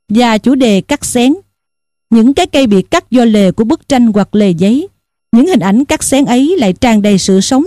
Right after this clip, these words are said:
trong tranh của những người chuyển giới thực sự. Những cái cây bị cắt một phần nhưng sum xuê qua trái,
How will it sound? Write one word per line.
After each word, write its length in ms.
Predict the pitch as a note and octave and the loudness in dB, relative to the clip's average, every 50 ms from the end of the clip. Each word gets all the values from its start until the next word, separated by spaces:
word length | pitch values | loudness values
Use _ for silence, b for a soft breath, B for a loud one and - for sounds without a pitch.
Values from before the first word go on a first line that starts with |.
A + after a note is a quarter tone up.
| G4+ | -2
trong 160 | - C4+ A3+ A3 | -2 -2 -2 -2
tranh 240 | - B3 A3+ A3 | -2 0 -2 0
của 100 | - A3 | 0 0
những 260 | A3+ A#3+ A3+ F#3 G#3 C4+ | 0 2 0 0 0 0
người 180 | C#4+ A3+ F3 | 0 0 0
chuyển 300 | C#3+ - F#3+ F3 G3+ G#3 | 0 0 0 0 0 0
giới 180 | A3+ A3+ D4 - | 0 0 -2 -2
thực 220 | - A#3+ F3 - | -2 -4 -4 -4
sự. 320 | - - F#3 E3+ E3 F3 F#3 _ _ _ _ _ _ _ _ _ _ _ - | -2 -2 0 0 0 -2 -4 _ _ _ _ _ _ _ _ _ _ _ -2
Những 260 | A3+ A3+ A3 G#3+ C4 | 0 2 2 2 2
cái 120 | C#4+ F4 F#4 | 0 -2 -2
cây 200 | - D4 C4 A3 | 0 -2 0 0
bị 140 | G3 F#3 | 0 -2
cắt 240 | - - E4+ F4 - | -2 -2 -6 -2 0
một 140 | B3 A3 E3+ | -2 -2 -2
phần 340 | - - A3+ A3 G3+ F#3+ G#3 | -2 -2 -2 0 0 0 0
nhưng 140 | A#3 B3 A3 | 0 0 0
sum 240 | - - C4+ A#3+ | 0 -2 -2 -2
xuê 260 | A3 - - C4 A#3+ A3+ | -2 0 0 0 2 2
qua 240 | G#3+ A#3 A3+ A3 | 0 0 -2 -2
trái, 340 | G3 - A#3 A3+ A#3 C4+ E4+ | -4 -4 -4 -2 -2 -2 -4